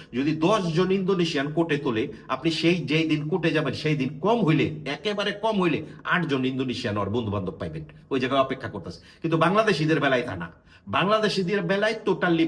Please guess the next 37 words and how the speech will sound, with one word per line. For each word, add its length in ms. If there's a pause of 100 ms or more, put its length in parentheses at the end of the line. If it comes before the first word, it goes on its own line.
ভিন্ন। 200 (1400)
দশ 160 (180)
জন 120 (140)
বাঙালি 320 (100)
যদি 220
কোর্টে 280
তোলে, 180 (560)
একজন 320 (100)
বাঙালি 360
কোর্টের 300
সামনে 280
দাঁড়ায় 240
থাকতে 220
পাইবেন 280
না। 60 (400)
খুব 140 (880)
ডিফিকাল্ট 600
পাওয়াটা, 360
খুঁজে 300
পাওয়া, 180 (360)
যে 60 (100)
একশো 260
জন 180
বাঙালি 260 (160)
আজকে 240
কোর্টে 220
তুলবো, 240 (380)
আপনি 160 (340)
খুব 140 (140)
বেশি 220
হইলে 160 (100)
দুই 160
থেকে 240
তিনজন 340
বাঙালি 300
পাইবেন। 220 (380)
আর 60